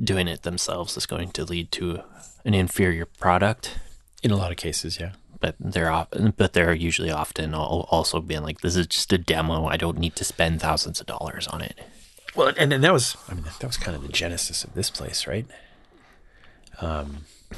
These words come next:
Speaker 2: when I started throwing the idea around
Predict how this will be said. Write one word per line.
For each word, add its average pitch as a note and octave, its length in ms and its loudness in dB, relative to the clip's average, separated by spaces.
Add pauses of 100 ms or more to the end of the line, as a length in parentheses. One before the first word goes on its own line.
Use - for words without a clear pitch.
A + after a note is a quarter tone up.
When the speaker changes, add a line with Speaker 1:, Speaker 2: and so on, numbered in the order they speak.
(320)
Speaker 2:
when F2+ 160 0
I F#2+ 60 2
started E2+ 420 0
throwing F#2 320 -2
the D#2+ 100 -4
idea D2 340 -6
around C#2 440 -8